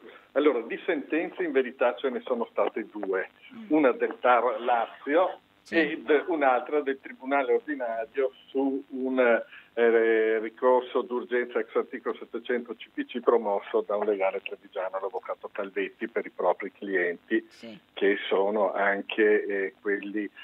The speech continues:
Speaker 1: curati dal coordinamento Don Torta.
Speaker 2: Mm.
Speaker 1: Allora, entrambe le sentenze, eh, riconoscono il diritto dei cosiddetti esclusi dal primo binario, di cui già avevamo parlato nel passato,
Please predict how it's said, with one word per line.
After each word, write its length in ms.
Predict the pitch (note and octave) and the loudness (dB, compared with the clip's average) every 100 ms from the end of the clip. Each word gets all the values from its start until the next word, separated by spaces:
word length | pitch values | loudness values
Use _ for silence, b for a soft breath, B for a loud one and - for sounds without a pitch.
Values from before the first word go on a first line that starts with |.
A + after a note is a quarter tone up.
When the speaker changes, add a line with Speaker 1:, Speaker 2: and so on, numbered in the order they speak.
| B _ | B _
Speaker 1:
curati 800 | - A2 G2+ F#2+ F2+ - G#2+ F#2 | 0 2 2 2 -2 -4 -8 -4
dal 240 | G2 F#2+ | -4 -4
coordinamento 800 | - G2 F#2+ G2 G2 F#2+ F#2 G2+ | -2 -2 -2 -4 -4 -4 -8 -10
Don 140 | F#2+ - | -10 -14
Torta. 480 | - F#2+ F2+ - - - _ B B | -6 -4 -4 -6 -10 -10 _ B B
Speaker 2:
Mm. 140 | G#3 F#3 | -14 2
Speaker 1:
Allora, 400 | D3 D#3+ C3 B2 | 4 6 4 2
entrambe 560 | E3 - D#3 E3 A#2+ | -2 2 4 4 0
le 160 | A2 A#2+ | -4 -6
sentenze, 1000 | - C#3+ C3+ C3+ A2 G#2 _ A#2+ B2 C#3+ - | -4 -4 -2 -4 -4 -10 _ -4 0 0 -2
eh, 540 | C#3 B2 A#2+ A#2 A#2+ A#2+ | -2 0 2 2 2 2
riconoscono 840 | F3 - D#3+ C#3+ A2 - A#2 A#2 | -2 2 2 4 2 0 -4 -2
il 140 | C3 - | -4 -4
diritto 760 | C3+ B2 A2+ - - A2+ G#2+ - | -4 -2 -4 -10 -4 -2 -2 -2
dei 220 | A#2+ A#2+ | -2 0
cosiddetti 640 | C3 G#2+ A2 A#2+ D3 - | -2 0 0 0 0 -2
esclusi 560 | A#2 - - A#2+ B2+ A#2 | -6 -6 -6 -2 -2 -2
dal 160 | A#2+ - | -4 -4
primo 300 | A2 A2 G#2+ | -4 0 0
binario, 640 | A2+ G#2+ G2+ F#2+ F#2 A2 | 0 2 2 2 2 0
di 120 | G#2+ | 0
cui 200 | - A2 | -10 -16
già 220 | - G#2 | -2 0
avevamo 440 | - - - - - | 0 0 0 0 0
parlato 460 | - - G#3 - G#2 | -2 2 2 2 -2
nel 160 | G2+ - | -6 -6
passato, 840 | G2+ - A2 F#2 - - G#2+ - | -8 -2 0 0 -4 0 0 0